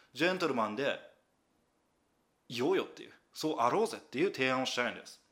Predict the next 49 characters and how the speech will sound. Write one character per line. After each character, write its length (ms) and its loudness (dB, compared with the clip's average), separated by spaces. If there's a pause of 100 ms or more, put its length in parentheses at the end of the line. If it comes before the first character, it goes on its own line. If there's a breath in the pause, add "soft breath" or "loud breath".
(200)
僕 220 -2
の 60 2
メ 100 2
ッ 20 0
セ 160 0
ー 20 4
ジ 80 -4
が 80 -8
届 300 -2
く 180 -4 (1200)
男 260 4
性 180 -6
の 100 -8
方 220 -4
に 60 -12
ね。 180 -20 (800 soft breath)
僕 180 4
の 120 2
こ 140 0
れ 80 6
ま 100 4
で 80 2
の 100 0
コ 220 2
ン 60 -2
テ 120 0
ン 60 -4
ツ 100 -12
と 80 -10
か、 180 -12 (240 loud breath)
え、 120 -4
メ 100 0
ッ 40 0
セ 240 -8
ー 100 -8
ジ 180 -12
に 200 -4
共 260 4
感 220 2
し 100 -2
て 100 -4
く 80 -8
れ 180 0
て 240 -6
る 160 -2
人 160 -4
に 80 -2
は 120 -4
ね、 100 -12